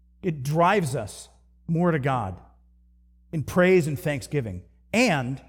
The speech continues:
it aids our missional work as images and imitators of God into the world. This is, it goes back to the, the tax collector and the Pharisee parable. If I'm to, i-, i-, if I look at these words of Paul, "Don't do this, don't do this, don't do this, do that."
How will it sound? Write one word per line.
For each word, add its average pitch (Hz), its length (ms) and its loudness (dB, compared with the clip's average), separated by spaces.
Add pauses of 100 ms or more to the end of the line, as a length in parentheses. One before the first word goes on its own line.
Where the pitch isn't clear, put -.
(520)
it 190 220 0
aids 190 440 4
our 165 220 0
missional 175 460 0
work 147 500 -2 (220)
as 156 200 -2 (140)
images 135 640 0 (180)
and 180 360 0
imitators 135 680 -4
of 127 200 -6
God 120 440 -2
into 135 220 -6
the 117 100 -6
world. 107 340 -8 (840)
This 175 160 2
is, 196 220 -4 (600)
it 196 300 2
goes 220 180 6
back 196 280 2
to 196 80 2
the, 180 120 -2
the 170 120 -4
tax 180 280 -2
collector 180 360 -2
and 165 100 -2
the 147 40 -4
Pharisee 160 460 -2
parable. 104 400 -6 (1500)
If 180 160 2
I'm 220 160 6
to, 202 100 0
i-, 185 40 0
i-, 208 420 -6
if 208 140 2
I 202 80 8
look 214 260 0
at 240 80 -4
these 226 200 0
words 196 240 2
of 175 120 -6
Paul, 123 640 -2
"Don't 220 180 4
do 226 80 0
this, 190 220 0
don't 180 160 0
do 170 80 0
this, 151 180 -2
don't 143 160 -4
do 143 80 -4
this, 123 180 -6
do 123 140 -8
that." 90 300 -10